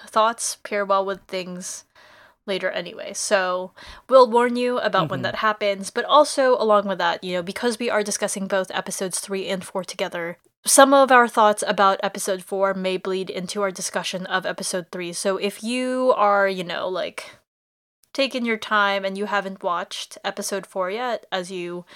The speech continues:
Speaker 1: tune into us, also know that.
Speaker 2: I would not want you to get spoiled,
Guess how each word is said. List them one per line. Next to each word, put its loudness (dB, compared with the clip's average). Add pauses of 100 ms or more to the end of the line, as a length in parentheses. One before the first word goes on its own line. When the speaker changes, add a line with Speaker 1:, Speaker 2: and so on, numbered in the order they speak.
(280)
Speaker 1:
tune -2
into -2
us, -2 (1080)
also 6
know 4
that. 4 (240)
Speaker 2:
I -4
would -2
not -4
want -8
you -8
to -10
get -8
spoiled, -4